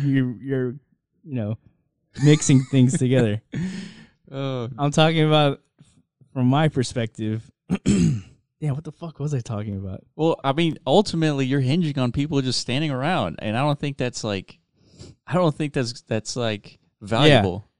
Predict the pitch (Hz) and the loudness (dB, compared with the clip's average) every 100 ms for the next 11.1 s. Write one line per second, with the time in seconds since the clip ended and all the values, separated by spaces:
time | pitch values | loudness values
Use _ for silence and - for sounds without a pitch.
0 | - 135 113 131 139 123 135 147 147 143 | -2 2 2 2 2 2 2 4 2 2
1 | 131 120 120 117 - 107 120 104 98 - | -2 -2 0 -2 -2 -2 0 0 -2 -4
2 | 123 143 151 156 160 - 139 123 139 123 | 2 6 8 8 6 2 -2 0 0 0
3 | 120 123 127 123 113 113 110 107 101 101 | 0 2 2 2 2 0 0 -2 -2 -4
4 | - _ _ _ _ - 123 151 127 - | -8 _ _ _ _ -6 0 4 4 2
5 | - - 127 117 104 107 113 101 - 147 | 0 -10 -4 -2 0 0 0 -2 -4 -6
6 | - 190 185 147 - 170 175 151 160 156 | -2 2 2 2 0 -2 0 0 0 0
7 | - 123 - 139 - 156 156 139 127 131 | 0 -2 0 -2 -2 -4 -4 -4 -2 -2
8 | 113 110 120 120 107 90 87 87 _ - | -2 -4 -4 -4 -4 -4 -6 -8 _ -14
9 | 95 107 98 110 107 104 95 - 95 85 | -6 -2 0 -2 -4 -4 -6 -6 -8 -8
10 | 85 - 87 67 - _ _ _ 123 104 | -10 -8 -8 -8 -14 _ _ _ -2 -2